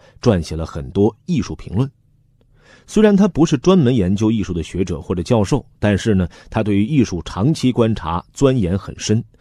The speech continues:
他在英国泰特艺术馆担任媒体主管，在B B C的邀请下担任B B C艺术频道的第一位主编，在英国艺术批评网站担任总编辑，还给很多艺术机构担任专业顾问。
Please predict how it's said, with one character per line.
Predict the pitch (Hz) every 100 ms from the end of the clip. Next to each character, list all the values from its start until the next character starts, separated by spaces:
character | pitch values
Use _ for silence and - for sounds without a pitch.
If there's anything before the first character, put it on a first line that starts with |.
| - -
他 | 117
在 | 117
英 | 117 139
国 | 123 95 104
泰 | - 185 117
特 | - 139
艺 | 104
术 | 90
馆 | 78 67 -
担 | 98 95
任 | 82
媒 | 80 135
体 | -
主 | - 110
管， | - 52 _ _ _
在 | 107 95
B | 143
B | 113
C | 101 131
的 | 107
邀 | 113
请 | - 73
下 | 98 82 - -
担 | - 104
任 | 95
B | 80 120
B | 98
C | 87 120
艺 | 147 127
术 | 90
频 | - 87
道 | 104 85
的 | - - -
第 | 151
一 | 165
位 | 165 87
主 | - -
编， | 101 107 - _ _ -
在 | -
英 | 151 190
国 | 175 120
艺 | 185
术 | 160 98
批 | - 180
评 | 107 110
网 | 82 82
站 | 92 - _
担 | - 101
任 | 90
总 | 76 71
编 | 87 120 123
辑， | 82 _ _ -
还 | 107
给 | 101 104
很 | - 85 76
多 | 107 143
艺 | 131
术 | 87
机 | - 139
构 | 135 98 - _
担 | - 85
任 | 80 -
专 | 107 104
业 | 107 90
顾 | - 110
问。 | 127